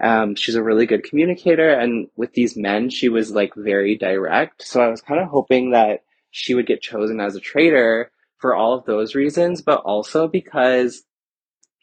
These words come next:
I love that she's kind of always talking like how the Kardashians talk. So I thought that would make for, like, a really good underestimated quality where she would be, like,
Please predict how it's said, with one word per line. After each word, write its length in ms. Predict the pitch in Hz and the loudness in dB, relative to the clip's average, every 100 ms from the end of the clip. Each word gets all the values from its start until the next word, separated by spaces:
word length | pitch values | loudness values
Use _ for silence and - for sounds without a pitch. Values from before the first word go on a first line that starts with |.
| _ - | _ 0
I 100 | 131 | 0
love 480 | 123 113 113 123 131 | 0 -2 2 2 0
that 140 | 151 107 | -4 0
she's 240 | - 151 | 0 0
kind 320 | - 120 113 | -2 -4 0
of 220 | 123 123 - _ | 0 -2 -8 _
always 540 | 110 110 110 110 - - | 0 2 2 0 -4 -10
talking 720 | - 98 - 120 113 113 110 | -2 -2 -2 -2 -2 -2 0
like 220 | 107 101 | 0 0
how 280 | - 113 104 | -2 -2 0
the 100 | 107 | -2
Kardashians 720 | - 101 95 92 - 127 131 - | -2 -4 -4 -8 -4 -4 -4 -4
talk. 380 | - 147 165 - - - - | 0 2 2 -2 -20 -20 -18
So 160 | - 127 | 0 0
I 80 | 120 | 2
thought 320 | - 101 - | 0 0 2
that 100 | 120 | 0
would 160 | 131 | 0
make 240 | 117 107 - _ | 0 -2 -2 _
for, 220 | - 110 | -2 0
like, 340 | 101 95 - _ | 2 0 -8 _
a 60 | 117 | -6
really 360 | 113 117 117 - _ - | -2 0 0 -4 _ -2
good 360 | 117 110 107 - - | 2 4 2 -2 -2
underestimated 960 | 131 123 113 107 - 113 104 98 90 | 0 2 2 0 -4 -6 -4 -2 -4
quality 640 | - 101 95 104 110 135 139 | -4 0 2 2 2 0 0
where 400 | 123 110 107 - - - _ _ _ _ _ | 2 2 2 -4 -20 -20 _ _ _ _ _
she 260 | - 135 117 | -2 2 2
would 180 | 113 | 2
be, 120 | 113 113 | 2 4
like, 360 | 104 95 - | 4 2 -8